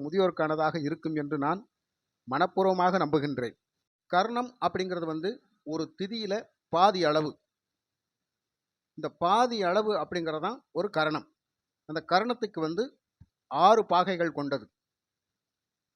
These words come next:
ஒரு கரணம் ஆறு பாகைகள் என்றால், பனிரெண்டு பாகைகள் கொண்டது ஒரு திதி. ஆக, இரண்டு கரணங்கள் கொண்டது ஒரு திதி. இந்த கரணங்கள் வந்து மொத்தம் பதினொன்று.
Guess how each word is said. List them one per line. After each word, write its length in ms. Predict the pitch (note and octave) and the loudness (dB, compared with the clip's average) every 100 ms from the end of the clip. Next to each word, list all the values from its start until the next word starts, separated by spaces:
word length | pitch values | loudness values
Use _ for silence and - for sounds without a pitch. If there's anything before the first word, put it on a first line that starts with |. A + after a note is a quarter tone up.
| _ _ _ _ _ _ _ | _ _ _ _ _ _ _
ஒரு 200 | E3+ B3 - F#3+ | -2 -2 0 2
கரணம் 420 | A3 B3+ B3+ C4 - _ _ D3 F#3+ | 2 2 -2 -4 -14 _ _ 0 2
ஆறு 160 | G#3+ G3 | 2 2
பாகைகள் 380 | F#3 G3+ G3 F#3 D#3 | 2 2 -2 -2 -2
என்றால், 260 | E3+ G3 - | 0 -2 -2
பனிரெண்டு 420 | D3+ G3+ G#3+ G3 | -4 -4 -2 0
பாகைகள் 500 | F3+ G3 F#3+ F#3 D3+ | 0 0 -2 -4 -2
கொண்டது 300 | D3 D#3 D#3+ G#3+ D3+ | -4 -2 -2 -2 -4
ஒரு 140 | F3+ - | -4 -6
திதி. 220 | D3+ D3+ - _ _ _ _ _ _ _ _ _ _ _ | -6 -6 -8 _ _ _ _ _ _ _ _ _ _ _
ஆக, 240 | C3+ D#3 D#3 D3 - C3 | -8 -6 -4 -6 -6 -4
இரண்டு 280 | F3 G#3 F#3 D3+ | -4 -2 -2 -2
கரணங்கள் 420 | E3+ F3+ E3 D3 | -2 -2 -2 -4
கொண்டது 300 | C#3 C3+ G#3 - _ _ _ _ _ | -4 -4 -4 -10 _ _ _ _ _
ஒரு 180 | C3+ D3+ E3 | -6 -6 -6
திதி. 220 | B2+ A#2+ G2+ _ _ _ _ _ _ _ _ _ _ _ _ _ _ - | -10 -12 -20 _ _ _ _ _ _ _ _ _ _ _ _ _ _ -4
இந்த 120 | F#3+ F#3 | -2 4
கரணங்கள் 380 | G3 B3+ B3 G3+ | 4 6 2 2
வந்து 180 | F#3+ | 0
மொத்தம் 360 | F#3 E3 - B3 - _ _ _ _ _ _ _ _ _ _ D3+ | -2 -2 -2 -4 -8 _ _ _ _ _ _ _ _ _ _ -2
பதினொன்று. 400 | D#3+ F3 C3+ | 0 -2 -4